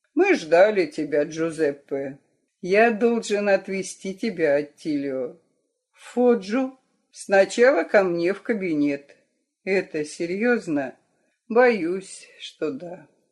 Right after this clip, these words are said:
Капилляро слабо улыбнулся. «Нелегко казаться храбрецом, если это не в вашем темпераменте». Джанни предупредил карабинера.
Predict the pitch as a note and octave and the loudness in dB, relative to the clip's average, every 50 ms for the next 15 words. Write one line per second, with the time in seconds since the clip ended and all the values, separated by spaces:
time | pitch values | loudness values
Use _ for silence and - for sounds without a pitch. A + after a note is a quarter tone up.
0 | _ _ _ _ _ _ _ _ _ - A#3+ A#3+ A#3+ B3+ A#3+ A3+ A3+ A3+ B3 C4 | _ _ _ _ _ _ _ _ _ 0 0 2 2 2 0 2 2 4 6 6
1 | C4+ B3+ B3+ A#3+ A#3+ - - G#3+ G3+ G#3 A3+ B3 A3+ G#3+ F#3 F3 E3+ E3 D#3+ D#3 | 6 6 4 2 0 -2 -2 0 2 4 4 2 2 0 0 0 0 -2 -4 -4
2 | D#3 D3+ D#3 D3+ D3+ D3+ D3 - - - D#3 D3+ D3+ D3+ D3 D3 E3 G3 G#3+ C#4+ | -4 -4 -4 -2 -4 -4 -6 -10 -8 -4 -2 -2 -2 -2 -6 -8 -4 0 2 4
3 | D4 C#4 D#4 D4+ - - - A3+ G#3 A3 A3 - C4 C#4+ B3 A3+ B3 G3 - - | 4 4 2 0 -2 0 2 2 2 4 4 4 4 4 4 4 4 4 2 2
4 | - - - - - - F3+ F3+ F3 E3+ E3+ E3+ E3+ - - A#3 C4 D4+ C4+ C4 | -2 -6 -6 -4 -2 0 0 0 0 0 -2 -2 -2 -2 0 0 2 2 2 0
5 | - _ _ _ - C4+ D#4 F4+ E4+ - - - B3 C4 B3+ B3 - A3+ A3+ A#3+ | -2 _ _ _ -2 2 2 2 2 0 -2 0 0 2 2 2 2 4 4 6
6 | A#3 A#3+ A#3 A3 G#3 G3+ F#3 F3 E3 - F#3 F#3 F3 - - G3+ G3 F#3+ F#3+ - | 4 4 2 0 2 2 4 4 2 2 -2 -6 -4 -4 -4 -4 -4 -2 0 0
7 | G3 F3+ D#3 C3+ C3+ C#3+ C3 C3 _ _ - C3 C#3 - _ _ _ _ A3 C4 | 2 2 2 2 0 -2 -4 -6 _ _ -8 -8 -8 -10 _ _ _ _ 0 0
8 | C4 C4 C4 B3 A3 G3+ G3 G3 G3+ A3 A#3+ B3+ B3 - A#3 D4 C4 C4+ B3 - | 2 2 2 2 2 2 0 0 0 0 0 0 0 -2 0 0 0 0 0 -2
9 | F#3 E3 E3+ D#3 D3 D3 D3 C#3+ - - D#3+ D#3 D#3 D3+ D3+ D3+ D3 D3 C#3+ C#3+ | -4 -6 -8 -6 -6 -6 -6 -4 -2 -2 -2 0 -2 -2 -2 0 0 0 0 0
10 | C#3+ D3 D3 C#3+ - - | 0 2 0 0 0 -4